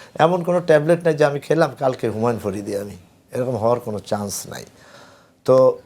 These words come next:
আমার এই, এই জার্নিটাই আমাকে হয়তোবা দর্শক আমাকে পছন্দ করে এবং আমি মনে করি আমি পরিশ্রমী।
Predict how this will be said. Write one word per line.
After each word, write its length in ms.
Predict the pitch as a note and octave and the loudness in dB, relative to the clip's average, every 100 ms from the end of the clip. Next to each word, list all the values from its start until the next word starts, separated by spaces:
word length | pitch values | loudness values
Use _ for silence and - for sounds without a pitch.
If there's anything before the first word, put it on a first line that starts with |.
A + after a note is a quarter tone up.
| _ _ _ _ _ _ | _ _ _ _ _ _
আমার 320 | - C3+ E3 F3 | 0 2 4 4
এই, 240 | F3+ - - - | 0 -4 -12 -2
এই 180 | D3+ D#3+ | 0 2
জার্নিটাই 680 | A2 A#2+ C#3 E3 E3+ G3 F#3 | 2 2 2 -2 0 2 2
আমাকে 540 | C#3 C3 C#3+ C3 A#2 - _ _ _ | 0 0 0 0 0 -8 _ _ _
হয়তোবা 680 | - C#3 D3 C#3 B2 A#2 A#2 _ _ _ - | 2 2 2 0 2 0 -4 _ _ _ -8
দর্শক 420 | G#2 B2+ - A2 A2 | 4 4 4 -2 -2
আমাকে 260 | G#2 G2 F#2 | -2 -4 -4
পছন্দ 420 | G2+ - G2 F#2 | -4 -4 -8 -8
করে 260 | G2+ F#2 G2 _ _ _ A#2 | -8 -10 -12 _ _ _ -4
এবং 140 | B2+ | 2
আমি 180 | B2 B2 | 2 2
মনে 180 | B2+ A#2+ | -2 0
করি 140 | A#2+ | 0
আমি 140 | A2+ G#2+ | 0 0
পরিশ্রমী। 580 | C#3 A#2 - A2+ G#2+ | 0 0 -4 -6 -6